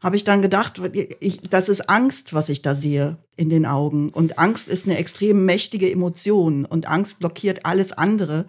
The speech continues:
was du vielleicht noch tun könntest, ne? Und, und diese, gerade in den, in den Bereichen, in denen ich unterwegs bin, die Leute haben Angst,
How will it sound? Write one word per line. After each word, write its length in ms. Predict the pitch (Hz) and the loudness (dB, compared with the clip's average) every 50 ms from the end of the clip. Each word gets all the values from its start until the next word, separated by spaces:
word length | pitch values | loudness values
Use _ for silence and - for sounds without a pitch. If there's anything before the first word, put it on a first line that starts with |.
| - - - - _ _ | -10 -18 -20 -20 _ _
was 140 | - 160 165 | -4 -4 -2
du 100 | - 202 | -2 -2
vielleicht 340 | 185 185 170 160 180 185 - | -2 0 0 0 0 0 -2
noch 140 | 196 - - | -6 -6 -8
tun 400 | - - 160 151 165 160 151 160 | -10 -8 -2 0 0 0 0 -2
könntest, 540 | - 156 135 151 147 - 147 139 - - - | -4 -2 -2 -2 -4 -6 -8 -10 -8 -6 -4
ne? 100 | 202 240 | -4 -2
Und, 220 | 240 175 170 - | -2 -4 -4 -4
und 240 | - - 170 170 180 | -4 -4 -4 -2 -4
diese, 400 | 185 175 180 170 170 170 170 - _ _ _ _ _ _ _ _ _ _ - | 0 2 2 2 2 0 -2 -10 _ _ _ _ _ _ _ _ _ _ -4
gerade 280 | 156 151 170 185 208 | 0 0 2 2 2
in 180 | - - 190 175 | 2 2 2 4
den, 300 | 180 175 170 170 175 - - - - - - - - - _ _ _ | 4 4 2 2 0 -4 -10 -20 -20 -20 -20 -20 -20 -20 _ _ _
in 120 | - 208 202 | 0 2 2
den 100 | 196 190 | 4 4
Bereichen, 400 | 185 165 175 180 180 180 - 180 | 4 4 4 2 2 2 2 2
in 100 | 165 180 | 2 2
denen 200 | 180 185 185 165 | 2 2 2 2
ich 160 | 185 185 - | 2 0 2
unterwegs 440 | 180 190 190 175 170 170 196 - - | 2 2 2 2 0 0 -2 -2 -2
bin, 120 | - 233 | -2 0
die 60 | 220 190 | 0 2
Leute 300 | 180 175 190 190 214 208 | 2 2 2 0 -2 -2
haben 260 | 196 190 190 185 - - _ | -2 -2 -4 -4 -6 -6 _
Angst, 680 | - 175 185 214 285 359 - - - - - - - | -2 0 2 2 2 2 2 0 -2 -2 -6 -12 -18